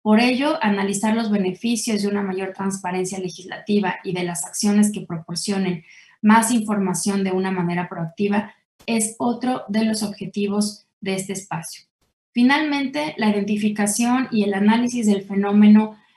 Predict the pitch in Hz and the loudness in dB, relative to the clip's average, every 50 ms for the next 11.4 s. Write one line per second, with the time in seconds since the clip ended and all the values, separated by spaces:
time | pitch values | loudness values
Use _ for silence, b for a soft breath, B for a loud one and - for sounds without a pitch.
0 | B - 220 208 240 240 240 247 247 214 208 208 185 185 185 185 185 196 196 196 | B -6 -2 2 2 4 4 4 4 2 0 -2 -2 -2 0 0 2 2 2 2
1 | 202 208 208 214 190 190 190 190 190 185 - - 226 220 226 220 - 214 196 190 | 0 0 0 0 0 0 0 0 -2 -4 -4 -2 -2 -2 0 0 0 0 2 2
2 | 185 185 208 208 - - B B B B B B - 214 208 208 226 254 - 277 | 2 0 -2 -2 -4 -6 B B B B B B -2 0 0 2 0 0 0 2
3 | 262 254 247 214 208 202 - - 190 185 190 202 202 - - 202 202 202 196 - | 2 2 2 2 0 -2 -4 -2 -2 -2 -2 -4 -4 -4 -2 -2 -2 -2 -2 0
4 | 208 208 208 - 202 180 180 180 - 202 185 190 196 196 - 208 202 185 - - | 0 0 0 -2 -2 -2 -2 -4 -4 -4 -4 -4 -4 -2 -2 -2 -2 -2 -2 -6
5 | 180 175 175 165 165 - - 202 185 175 165 - - _ - 208 214 226 220 220 | -6 -4 -4 -4 -2 -2 -2 -2 -2 -4 -6 -10 -12 _ 0 2 2 4 4 2
6 | 202 190 185 175 165 - 190 185 180 - 196 180 170 170 160 - 170 180 190 208 | 2 2 0 -2 -2 -4 -4 -6 -4 -6 -6 -4 -4 -6 -6 -6 -6 -2 -2 -2
7 | 247 - - B B B B B B B B 226 247 254 214 - - 254 - 277 | -2 -2 -6 B B B B B B B B -2 0 0 0 0 -2 -2 -2 -2
8 | 277 262 294 294 294 285 - - 294 294 294 294 277 262 240 220 208 208 208 202 | -2 0 0 0 -2 -2 -6 -4 -2 -2 0 0 0 0 2 2 4 4 4 2
9 | 202 208 208 208 208 202 202 202 196 196 - 208 - - 202 170 - 202 190 190 | 4 2 2 4 4 2 2 0 -2 -2 -2 -4 -4 -4 -6 -6 -4 -2 0 0
10 | 190 196 196 190 - 226 202 196 196 - 220 208 196 185 185 180 - - 175 175 | 2 0 0 0 0 0 0 0 0 0 2 2 2 2 0 -2 -4 -6 -6 -4
11 | 185 185 185 190 190 - - | -2 -2 -2 -2 -4 -6 -10